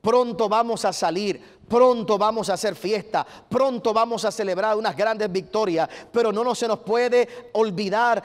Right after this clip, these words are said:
rápidamente que Dios nos libró, que Dios nos sacó de esta dificultad, que Dios nos sacó de este problema. Y por eso tenemos que tener la memoria clara y precisa en nuestras vidas de que Dios hizo algo por nosotros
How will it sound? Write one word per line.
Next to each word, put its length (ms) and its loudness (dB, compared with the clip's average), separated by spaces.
rápidamente 920 0
que 160 0
Dios 240 0
nos 160 0
libró, 460 0
que 160 0
Dios 300 0
nos 180 -2
sacó 320 0
de 60 0
esta 160 0
dificultad, 720 0
que 160 2
Dios 220 2
nos 160 -2
sacó 340 0
de 80 0
este 180 -2
problema. 560 -2
Y 80 -6
por 160 2
eso 180 2
tenemos 340 -2
que 160 0
tener 340 -2
la 160 0
memoria 600 0
clara 520 2
y 140 -2
precisa 720 -2
en 140 -2
nuestras 440 -2
vidas 480 -2
de 220 -6
que 160 -4
Dios 400 -4
hizo 340 -4
algo 260 -2
por 160 -4
nosotros 760 -8